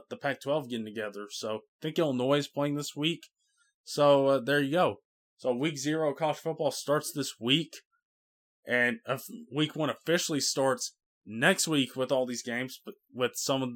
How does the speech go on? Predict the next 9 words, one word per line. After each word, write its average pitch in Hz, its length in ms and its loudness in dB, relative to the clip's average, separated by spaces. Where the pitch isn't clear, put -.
these 127 200 -4
high-profile 120 600 0
games 117 300 -2
like 120 200 -2
a 117 60 -6
Clemson 117 520 -6
and 113 140 -8
Georgia 113 340 -6
game 113 340 -4